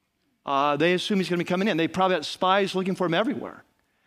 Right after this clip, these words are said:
And so it's very likely this was covert. We don't know that for sure, but it's very likely it was covert. Uh, very, it's very possible Jesus set this up ahead of time.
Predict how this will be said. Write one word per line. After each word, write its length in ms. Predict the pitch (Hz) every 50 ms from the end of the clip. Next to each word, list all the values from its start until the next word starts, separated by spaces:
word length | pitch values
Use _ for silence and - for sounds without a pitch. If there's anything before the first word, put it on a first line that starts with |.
| _ _ _ _ _ _ _ -
And 140 | 156 160 -
so 60 | 185
it's 120 | 170 135
very 280 | 135 165 202 240 247 220
likely 400 | 208 190 208 247 254 - 180 170
this 180 | 170 165 -
was 140 | 180 160 -
covert. 400 | - - 180 180 165 180 196 160
We 80 | 156 185
don't 120 | 262 254 240
know 80 | 233
that 120 | 214 196 -
for 120 | 165 143
sure, 260 | - - - 185 -
but 60 | 190
it's 100 | 175 -
very 160 | - 202 233 220
likely 360 | 180 180 208 220 - 139 135
it 40 | 135
was 120 | 127 -
covert. 420 | - 160 151 151 196 185 - - - _ _ _ _ _ _ _ _ _ _ _ _ _ _ _ _ _
Uh, 160 | - 151 151 147
very, 180 | 160 180 185
it's 180 | 170 175 151 -
very 160 | 185 185 170
possible 420 | 175 - 196 196 220 - - 175
Jesus 400 | 143 127 175 180 160 147 147 135
set 200 | - - 185 165
this 200 | - 165 - -
up 100 | 160 -
ahead 200 | 143 139 151 160
of 80 | 170 165
time. 300 | - 139 110 92 87 -